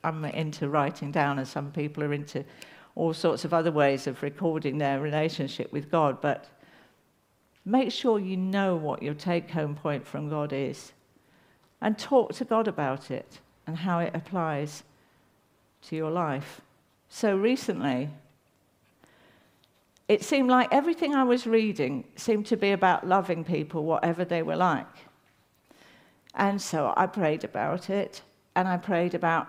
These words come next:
loving peop-, the people that are in my life in the ordinary way. But I wasn't quite sure why God was on and on about loving people. Then my brother was diagnosed with a terminal cancer,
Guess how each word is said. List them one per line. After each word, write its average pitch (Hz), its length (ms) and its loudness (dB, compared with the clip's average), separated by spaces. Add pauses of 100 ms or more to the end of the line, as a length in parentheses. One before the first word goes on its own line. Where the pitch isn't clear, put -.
(240)
loving 175 380 2
peop-, 180 360 -2
the 170 100 2
people 196 360 -2
that 180 140 4
are 170 120 0
in 170 160 0
my 170 180 2
life 165 300 0
in 165 100 -4
the 165 120 -4
ordinary 160 480 -2
way. 143 440 0 (500)
But 196 120 4
I 262 80 6
wasn't 415 280 -4
quite - 300 -2
sure 220 220 2
why 175 440 2
God 165 220 -2
was 160 180 -4 (140)
on 185 160 2
and 208 100 0
on 196 220 4
about 156 480 0
loving 170 380 -2
people. 147 520 -8 (1800)
Then 302 200 4
my 294 140 6
brother 254 300 6
was 170 200 2
diagnosed 180 680 2
with 156 140 -6
a 151 60 -8 (160)
terminal 175 420 0
cancer, 175 680 -4